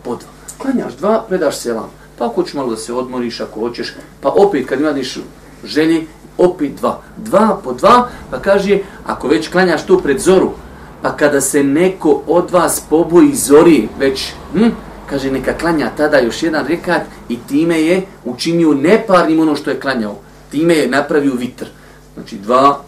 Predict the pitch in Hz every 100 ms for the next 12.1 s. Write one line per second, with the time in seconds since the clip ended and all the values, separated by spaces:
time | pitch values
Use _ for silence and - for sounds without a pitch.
0 | - - - 92 120 131 139 - - -
1 | - - 127 131 135 - - - - 127
2 | 135 - 113 117 117 147 147 165 160 -
3 | 147 160 - - 151 139 131 113 117 117
4 | 107 139 160 170 151 - - 139 120 113
5 | 156 147 - 143 135 113 110 - 156 180
6 | - - - 147 165 - - - 143 135
7 | 127 143 131 - 143 143 - - 110 117
8 | - 127 117 113 113 139 131 120 127 127
9 | - 120 - 147 131 117 113 123 - 123
10 | - - 107 117 127 113 120 120 - -
11 | 113 117 110 113 110 110 104 110 - -
12 | -